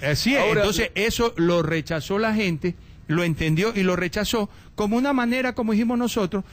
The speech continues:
Speaker 1: de darle una cachetadita al presi, que pierde el invicto, se baja en la nubecita y escuche, reflexione y rectifique.
Speaker 2: Pero aquí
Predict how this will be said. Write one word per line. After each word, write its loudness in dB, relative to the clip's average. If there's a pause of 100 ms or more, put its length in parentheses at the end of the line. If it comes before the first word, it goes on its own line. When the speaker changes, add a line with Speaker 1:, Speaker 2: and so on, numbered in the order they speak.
(140)
Speaker 1:
de 0
darle 2
una 2
cachetadita 0
al 0
presi, 0 (560)
que 0
pierde 2
el 4
invicto, 2
se 2
baja 4
en 2
la 4
nubecita 2 (320)
y 0 (280)
escuche, 0
reflexione 0
y 0
rectifique. -2 (340)
Speaker 2:
Pero 0
aquí 0